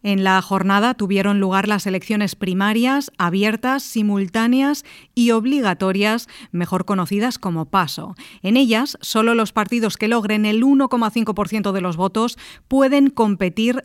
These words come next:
en las legislativas. También sirven como primarias internas de ciertas fuerzas políticas.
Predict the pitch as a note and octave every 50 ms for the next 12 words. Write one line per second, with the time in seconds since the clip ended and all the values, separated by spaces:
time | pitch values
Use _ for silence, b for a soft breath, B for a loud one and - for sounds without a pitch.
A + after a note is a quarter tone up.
0 | _ _ F3+ F#3 F3 E3+ E3+ D#3 D3 E3+ E3 - G3 E3 E3+ F3 E3 D#3 - F#3+
1 | E3+ D3+ D3+ D3 E3+ - - B B B B - F#3 F3+ F#3 F#3+ G3 F#3+ - -
2 | A#3+ A3+ G3+ G3 G#3+ A#3+ C4+ - F#3+ F3 F3 E3 - F3 F3+ F3+ G3 G3 G3 F#3
3 | F3+ E3 - F#3 F#3 F3+ F3+ - - G3+ G3+ G3 G#3 G#3+ A3+ A#3+ A#3 B B B
4 | B B B F#3 F#3 F#3+ F#3+ - - A#3 A#3 B3 B3+ B3 B3 - B3+ B3 A#3 -
5 | - - F#3+ F3+ F3+ - F#3 F3 E3 - - F3+ D#3+ D#3+ D#3+ - F3 - - E3+
6 | D#3+ D#3+ D#3+ - - -